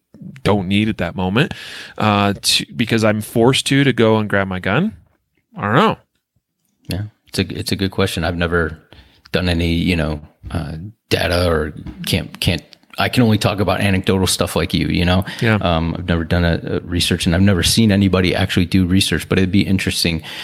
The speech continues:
Speaker 2: um, to start getting a, a, a good, you know, sample base of, of students and just, you know, kinda go through it. And after you get a hundred students that have gone through it,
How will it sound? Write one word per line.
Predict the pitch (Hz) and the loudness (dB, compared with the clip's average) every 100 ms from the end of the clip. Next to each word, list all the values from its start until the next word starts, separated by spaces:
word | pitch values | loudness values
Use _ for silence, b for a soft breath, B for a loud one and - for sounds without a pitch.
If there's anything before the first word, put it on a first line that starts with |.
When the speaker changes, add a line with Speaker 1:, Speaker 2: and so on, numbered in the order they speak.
| B - | B -6
Speaker 2:
um, | 101 85 90 | -2 -2 -2
to | - - | -2 -2
start | - 78 78 | 0 -2 -2
getting | - 80 80 | -2 0 2
a, | 78 | 0
a, | - 87 - | 0 -4 -2
a | 85 | -6
good, | - 101 98 92 - B B B | -2 0 2 2 -2 B B B
you | - | -2
know, | 85 82 80 | 0 0 0
sample | - 92 92 101 | 0 2 2 0
base | 85 85 82 - | 0 0 0 0
of, | 82 78 - - | -2 -4 -8 -8
of | 120 92 | -6 -4
students | - - 98 82 76 - | -2 -2 0 0 -2 -2
and | 80 | 0
just, | 82 78 - - _ - | 0 0 -2 -6 _ -4
you | 98 | -2
know, | 76 | -2
kinda | - 90 85 | -2 -2 0
go | 82 | 0
through | - 90 92 | 0 2 4
it. | 87 - | 4 2
And | 80 78 | -2 0
after | 78 - 90 | -2 0 -2
you | 76 | 0
get | 82 | 0
a | 76 | 0
hundred | 95 90 85 | 0 0 0
students | - 95 82 87 | 0 2 2 0
that | 80 | 0
have | 80 | 0
gone | 82 82 | 0 0
through | 87 85 | 0 0
it, | 82 | 0